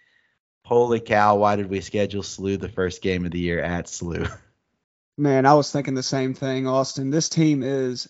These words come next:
Speaker 2: absolutely loaded. We were texting earlier today, and <laughs> I said, "I'm not that excited to talk about us having to go play our first game at Saint Louis," um, because looking over their roster,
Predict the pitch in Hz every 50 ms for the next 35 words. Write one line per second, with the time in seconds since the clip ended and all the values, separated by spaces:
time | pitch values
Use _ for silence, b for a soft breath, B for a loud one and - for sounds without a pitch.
0 | _ - 135 139 143 135 139 - - 139 139 139 139 135 - 139 131 123 127 131
1 | 127 131 131 127 131 131 127 127 127 135 143 151 165 160 156 147 - - - 139
2 | 139 - - - 143 139 135 139 139 139 139 139 139 135 131 135 139 139 139 135
3 | 135 135 143 143 b b b b b b b b b b b b _ _ _ -
4 | - 147 - - - 147 143 139 147 160 202 214 202 180 147 - _ - 151 156
5 | 156 156 147 127 - - - 151 156 151 151 139 143 127 - - 151 151 147 -
6 | 147 147 147 147 143 143 143 - - 160 143 143 135 139 147 143 160 175 165 151
7 | 151 135 139 b b b b b b b b _ _ _ _ - - 170 160 156
8 | 151 147 - - 165 156 156 147 - 139 151 147 147 147 139 135 131 - - -
9 | - 143 143 131 117 135 131 131 131 123 - - - b b b b b b b
10 | - 151 143 143 143 139 131 123 120 131 - _ - - 101 131 156 143 - -
11 | 170 165 160 156 151 147 143 139 131 - - - _ _ _ _ _ - 156 190
12 | 185 190 170 160 156 151 151 143 156 147 135 131 127 131 135 135 - - - -
13 | 135 139 139 135 -